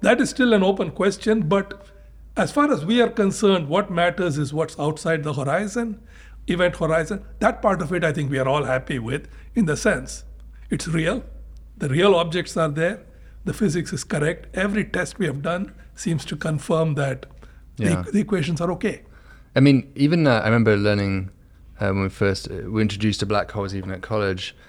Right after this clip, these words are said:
Speaker 2: how even Newtonian physics predicts almost a form of it, right? Because it's just the escape velocity is this well-known equation that we all learn when we're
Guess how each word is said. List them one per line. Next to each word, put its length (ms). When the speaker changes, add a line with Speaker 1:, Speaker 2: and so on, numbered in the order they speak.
Speaker 2:
how 520
even 460
Newtonian 720
physics 720
predicts 320
almost 300
a 40
form 340
of 140
it, 280
right? 180
Because 240
it's 100
just 300
the 160
escape 440
velocity 480
is 100
this 160
well-known 420
equation 460
that 80
we 140
all 140
learn 360
when 120
we're 500